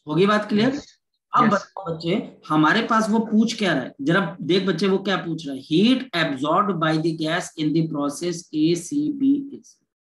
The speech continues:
Speaker 1: ये सिर्फ heat absorb पूछ रहा है, work done भी नहीं पूछ रहा। अगर वर्क डन पूछेगा, अलग है, heat absorb पूछेगा, अलग है बच्चे हमारे पास, बाकी सारी चीजें अलग-अलग आ जाएंगी।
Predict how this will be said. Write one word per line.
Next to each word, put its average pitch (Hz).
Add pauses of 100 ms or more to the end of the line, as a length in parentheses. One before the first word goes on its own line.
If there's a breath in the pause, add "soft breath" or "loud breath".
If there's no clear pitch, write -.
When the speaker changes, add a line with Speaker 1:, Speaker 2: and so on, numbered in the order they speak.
(460)
Speaker 1:
ये 196
सिर्फ -
heat 208
absorb 165
पूछ 147
रहा 135
है, 127
work 190
done 208
भी 190
नहीं 180
पूछ -
रहा। - (400 loud breath)
अगर 175
वर्क 170
डन 233
पूछेगा, 202
अलग 175
है, 156
heat 202
absorb 175
पूछेगा, 170
अलग 175
है 143
बच्चे 143
हमारे 131
पास, -
बाकी 190
सारी 196
चीजें 175
अलग-अलग 165
आ 120
जाएंगी। -